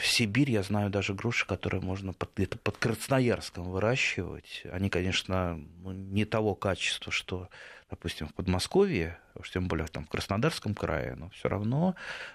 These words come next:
э, для компотов, э, для переработки эти груши очень хороши. Тем более северная груша, она,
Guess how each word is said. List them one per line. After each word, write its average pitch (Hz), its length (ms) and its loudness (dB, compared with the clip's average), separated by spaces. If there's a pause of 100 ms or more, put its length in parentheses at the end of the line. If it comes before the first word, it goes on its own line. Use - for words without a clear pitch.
э, 90 220 2
для 104 300 2 (100)
компотов, 143 840 2
э, 90 300 2
для 87 540 0
переработки 92 1040 0 (280)
эти 101 200 -4
груши 98 300 0
очень 87 180 -2
хороши. 95 360 -2
Тем 90 220 0
более 113 320 4 (460)
северная 110 600 4
груша, 107 500 2
она, 104 340 2